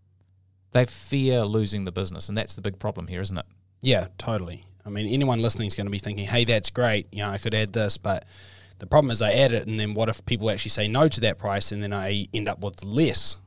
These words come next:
Speaker 2: because I don't even win the job, right?
Speaker 1: That's the challenge, yeah?
Speaker 2: Yeah.
Speaker 1: Uh, and, you know, well, number one, we don't know that'll happen.
Speaker 2: Yeah, exactly.
Speaker 1: Number two, prices are always gonna go up.
Speaker 2: Yeah.
Speaker 1: Uh, and number three, and this is really important,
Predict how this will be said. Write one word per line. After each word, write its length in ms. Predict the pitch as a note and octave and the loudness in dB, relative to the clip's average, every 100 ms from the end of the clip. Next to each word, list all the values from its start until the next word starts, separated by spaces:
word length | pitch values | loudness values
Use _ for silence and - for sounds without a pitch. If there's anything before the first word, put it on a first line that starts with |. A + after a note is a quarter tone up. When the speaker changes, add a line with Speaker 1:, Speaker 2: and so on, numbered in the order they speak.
| - | -12
Speaker 2:
because 380 | G#2+ G2+ G#2 G2 | -10 -6 -6 0
I 120 | G2+ | 0
don't 180 | G#2 G#2 | 0 -2
even 200 | G2 G2+ | -4 -6
win 120 | G2+ | -8
the 60 | F#2+ | -4
job, 340 | G#2 G2+ - - _ _ _ _ - | -4 -4 -8 -20 _ _ _ _ -8
right? 220 | G2+ A#2+ - - - _ _ - | -4 -4 -8 -20 -20 _ _ 2
Speaker 1:
That's 280 | A3 - | 4 4
the 60 | - | -4
challenge, 420 | - B2 F2+ D2+ | 0 2 2 -2
yeah? 120 | A2+ C3+ - _ | -4 -4 -8 _
Speaker 2:
Yeah. 300 | A#2+ A#2+ - - - - | -2 -2 -4 -14 -20 -8
Speaker 1:
Uh, 340 | G2+ G2 G2 - | -2 0 0 -2
and, 480 | A2+ G#2+ G#2 G2+ G2 - | -2 0 0 0 -4 0
you 100 | A2+ | 6
know, 180 | G#2+ A2 - G2+ - - - - _ | 6 4 -4 -20 -20 -20 -20 -20 _
well, 140 | G2+ | 0
number 240 | A2 B2+ G2 | 4 4 4
one, 180 | A2+ G#2+ | 2 2
we 100 | G2 | 0
don't 220 | G2+ F2+ | -2 0
know 160 | G#2+ | 0
that'll 220 | A2+ F#2 D#2+ | 0 -2 -4
happen. 340 | - - C#3 - _ - - - | -8 -8 -10 -14 _ -20 -20 -2
Speaker 2:
Yeah, 220 | A#2+ D#3+ | 2 4
exactly. 440 | F#2+ A2 A#2 - A2+ | 2 0 -2 -2 0
Speaker 1:
Number 220 | C3 A#2 | 2 2
two, 280 | - A#2+ G#2+ | 4 4 4
prices 420 | B2 A#2+ - G2+ | 4 2 2 -4
are 60 | |
always 260 | G#2 A#2+ A#2+ | -2 0 0
gonna 200 | - F#2 | 0 -2
go 180 | F2+ D#2+ | 0 0
up. 200 | E2+ - - _ _ | -2 -4 -12 _ _
Speaker 2:
Yeah. 220 | G#2+ A#2+ - _ | -6 -6 -8 _
Speaker 1:
Uh, 440 | G2+ F#2 F#2 F#2 F#2 - _ _ - | -2 0 2 0 -2 -8 _ _ 0
and 140 | A#2 | 2
number 200 | E3 F#3 | 4 2
three, 440 | - - D3 F#2+ | 0 2 2 2
and 100 | F#2+ | -2
this 160 | A#2 A#2 | -2 0
is 100 | B2 | -2
really 260 | A2 G#2+ G2 | 0 2 0
important, 440 | G2 - C3 F#2 | -2 -4 -4 -6